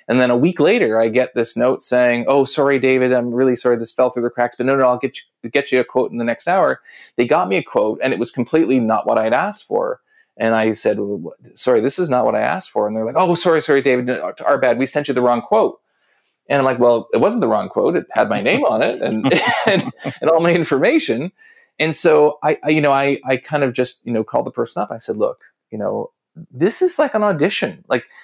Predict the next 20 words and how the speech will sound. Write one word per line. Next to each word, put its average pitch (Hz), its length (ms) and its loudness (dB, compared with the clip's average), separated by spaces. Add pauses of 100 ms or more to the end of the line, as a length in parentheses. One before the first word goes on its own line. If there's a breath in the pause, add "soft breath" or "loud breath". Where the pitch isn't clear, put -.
(160 loud breath)
you're 175 220 4
trying 202 260 -2
to 165 40 -2
provide 139 320 0
catering 180 340 0
services 117 580 -2
in 113 120 -6
hospitality 127 680 -2
where 120 140 2
presentation, 147 720 -2
it's - 100 -14
not - 160 0
the 104 60 -16
food. 151 340 2
The - 80 -10
food 147 160 0
is 127 100 -6
probably 117 280 -2
fine. 170 280 -2
It's, - 280 -10